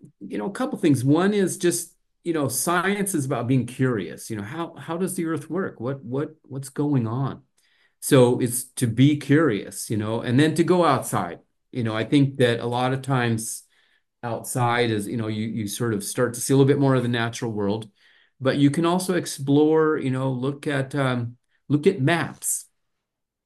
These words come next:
And, and now with the internet, you can use, you know, like Google Earth or, uh, you know, Google Maps or Apple Maps, Bing, some of these different, and just explore the world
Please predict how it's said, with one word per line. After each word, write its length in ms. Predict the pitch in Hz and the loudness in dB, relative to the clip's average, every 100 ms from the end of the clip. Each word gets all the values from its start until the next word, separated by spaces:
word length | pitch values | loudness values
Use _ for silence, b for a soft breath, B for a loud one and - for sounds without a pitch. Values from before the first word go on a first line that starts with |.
| - | -8
And, 320 | 110 107 107 117 | -4 -4 -4 -2
and 160 | 107 | 0
now 320 | 117 139 139 | 2 4 4
with 180 | 123 101 | 2 0
the 120 | 120 | -2
internet, 540 | 123 127 120 117 113 123 | -2 -2 -2 -2 -2 -6
you 100 | 101 | -6
can 160 | 104 104 | -4 -4
use, 340 | 110 107 - | -4 -6 -6
you 60 | 98 | -6
know, 120 | 101 | -4
like 180 | 95 98 | -6 -6
Google 360 | 104 101 104 | -6 -6 -6
Earth 480 | 117 113 113 110 - | 0 4 4 4 0
or, 320 | 95 90 87 _ b b b - | -6 -6 -8 _ b b b -20
uh, 160 | 95 - | -16 -8
you 120 | 107 | -4
know, 80 | 95 | -2
Google 320 | 110 113 117 | 0 2 2
Maps 520 | 107 104 107 107 - | 0 -2 -2 -4 -8
or 140 | 85 90 | -6 -4
Apple 280 | 113 127 | -2 -2
Maps, 400 | 117 113 113 107 | -2 0 -2 -4
Bing, 480 | - 117 123 120 120 | -2 0 2 0 -2
some 220 | 113 127 | -4 -4
of 60 | 120 | -2
these 160 | 117 - | -4 -6
different, 300 | 120 104 110 | -8 -8 -8
and 180 | 123 | -6
just 220 | 123 143 147 | -6 -6 -8
explore 640 | - - 143 151 156 151 | -10 -6 0 4 4 4
the 120 | 123 | 2
world 560 | 110 117 113 104 98 | 0 2 2 0 -4